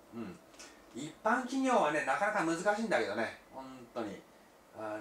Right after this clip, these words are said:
のー、辛いよ。うん。組織っていうのは隠蔽するしね、あのー、立場の強い、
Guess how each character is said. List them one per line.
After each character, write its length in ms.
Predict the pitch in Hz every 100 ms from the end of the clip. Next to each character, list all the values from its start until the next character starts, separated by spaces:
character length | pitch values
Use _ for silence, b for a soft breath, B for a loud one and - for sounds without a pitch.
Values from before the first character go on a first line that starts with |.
| 104
の 540 | 101 98 98 98 98 95
ー、 180 | -
辛 180 | 117 139
い 140 | 139 123
よ。 100 | - - - -
う 40 | 101
ん。 320 | 110 104 - - - B B B - -
組 140 | - 170
織 180 | - 117
っ 40 |
て 200 | - 117
い 60 | 113
う 60 |
の 40 | 98
は 80 |
隠 240 | 98 151 165
蔽 200 | 170 147
す 140 | 151
る 100 | 123
し 140 | 101 90
ね、 260 | 104 - - - -
あ 320 | 92 90 90 90
の 320 | 87 87 85 B B B B
ー、 100 | 180
立 140 | 175 156
場 80 |
の 120 | 110 104 - - - - - - - -
強 280 | - 165 156
い、 260 | 95 -